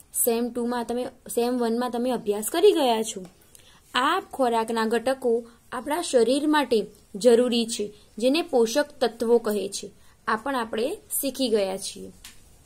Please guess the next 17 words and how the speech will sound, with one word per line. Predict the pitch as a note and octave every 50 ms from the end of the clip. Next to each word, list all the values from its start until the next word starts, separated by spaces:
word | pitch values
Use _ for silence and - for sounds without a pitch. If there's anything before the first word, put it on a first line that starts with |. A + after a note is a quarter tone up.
| - - - - - - - _ - - - - - - - A3
બધા | A#3+ B3 A#3+ A#3+ B3+ C4 D4+ D#4+
જ | D4 F#4 F4
સજીવો | - C#4 B3 G#3+ A3+ B3+ A#3+ B3 C4+
માટે | C#4 D4 D#4+ D4+ - C4+ C4
ખોરાક | C4 - - A3+ G#3+ A3 A3+ A#3
જરૂરી | A3 - A3 A3 G3+ G#3 G3+ F3+ G#3 G3
છે. | G3 - - - G3 F3+ - - - - - - - -
વનસ્પતિ | A3+ B3 C#4+ D#4 - - - - - C4+ C4 B3+ C#4+ D4+
પોતાનો | C#4 - B3 A#3+ - A#3+ A#3+ B3+ C4+
ખોરાક | C4 - B3 A3+ B3+ C#4
જાતે | C4 A3 A3 A3 G#3+ G#3 G#3 - A#3+ A#3+
જ | A3+ G#3
બનાવી | G3 G3 F#3+ F#3+ F#3 F#3 G3+
શકે | - - G3+ - G#3 G3+
છે, | G3+ - G#3 G3 - - - - - - -
પરંતુ | B3+ C4+ C#4+ D4 C#4 F4+
પ્રાણીઓ | - - C#4 A#3+ G#3+ A3 G#3+ A3+ B3 C4 C#4+ D#4+